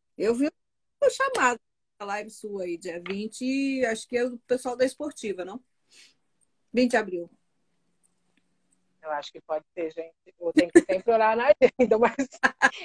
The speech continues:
Speaker 2: eu, a, a, a, o mais próximo que eu lembro é dia dezessete, eu tenho jogo.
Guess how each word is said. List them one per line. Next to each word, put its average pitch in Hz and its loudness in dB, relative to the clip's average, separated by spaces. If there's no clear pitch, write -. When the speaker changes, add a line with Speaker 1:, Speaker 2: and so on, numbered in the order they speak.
Speaker 2:
eu, 247 6
a, 247 0
a, 247 4
a, 240 8
o 247 8
mais 247 6
próximo 233 6
que - 0
eu 233 8
lembro 220 6
é 226 4
dia 208 4
dezessete, 196 2
eu 208 -6
tenho 233 0
jogo. 180 4